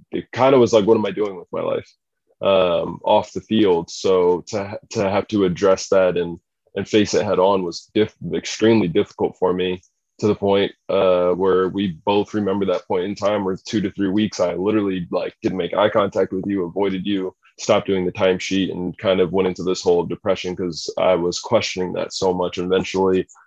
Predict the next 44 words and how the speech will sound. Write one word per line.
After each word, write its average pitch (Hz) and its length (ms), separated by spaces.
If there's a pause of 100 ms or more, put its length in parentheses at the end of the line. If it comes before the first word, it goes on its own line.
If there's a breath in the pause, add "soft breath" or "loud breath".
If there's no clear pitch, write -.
(160)
just - 180
turn 117 160
to 104 60
you 104 100
like, 92 200
"Bro, 98 380 (380)
I'm 117 120
going 104 240
through 101 200
something. 90 460
I 98 140
don't 98 120
know 95 100
what 92 100
it 87 100
is." 90 480 (320)
And 98 100
we 95 120
broke 101 300
it 90 100
down 98 200
to, 95 60
like, 85 200
it's - 140
the 92 80
timesheet 92 640
that's 82 220
triggered 92 400
that. 82 240 (380)
And 85 520 (840)
how 104 320
can 104 280
you 98 180
now 92 320
just - 500 (500)
improve 98 600
and 87 380
work 98 260
on 92 160
that, 92 220
whatever 90 360
it 87 60
is. 90 280
But - 260